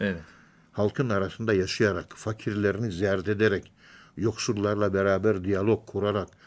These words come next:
Speaker 2: halkın içinde olarak akıl büyür. Masonların yan-, yanıldığı konu da budur.
Speaker 1: Evet.
Speaker 2: Hep durmadan kitap okuyor. Ben dört kitabı, İncil'i, Tevrat'ı, Kur'an-ı Kerim'i, e, okudum diyor, Zebur'u. Tamam bitti, ben olgunlaştım.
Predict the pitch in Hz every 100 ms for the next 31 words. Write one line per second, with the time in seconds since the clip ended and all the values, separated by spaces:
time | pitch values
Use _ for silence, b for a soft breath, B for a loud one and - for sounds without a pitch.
0 | B B B B - 110 110 185 139 -
1 | 123 123 127 123 95 - - - 107 90
2 | 85 - - _ _ _ _ _ _ _
3 | _ _ 107 110 - 110 107 110 101 95
4 | 110 104 104 113 110 117 - 117 147 160
5 | 135 135 110 - - 127 98 90 160 160
6 | 110 143 123 - 131 95 120 147 - B
7 | B B - 135 139 147 - - 110 101
8 | 120 120 117 104 107 113 113 98 101 120
9 | 113 110 104 107 107 95 85 B B B
10 | - 110 113 135 131 110 98 95 101 95
11 | 110 101 143 147 127 127 117 120 120 143
12 | 127 131 123 135 131 135 120 - 90